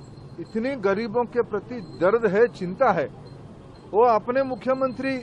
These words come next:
उद्धव ठाकरे जी को आदेश दें। आज मुंबई में सबसे महंगा इसीलिए है कि महाराष्ट्र की टैक्स देश के अंदर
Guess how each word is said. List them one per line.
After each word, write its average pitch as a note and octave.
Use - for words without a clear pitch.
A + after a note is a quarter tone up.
उद्धव G3
ठाकरे A#3
जी A#3
को C4+
आदेश A#3+
दें। B3
आज G#3
मुंबई A3
में C4
सबसे A3+
महंगा A3+
इसीलिए A#3+
है B3
कि B3
महाराष्ट्र B3
की B3+
टैक्स C4
देश A3+
के A#3+
अंदर B3+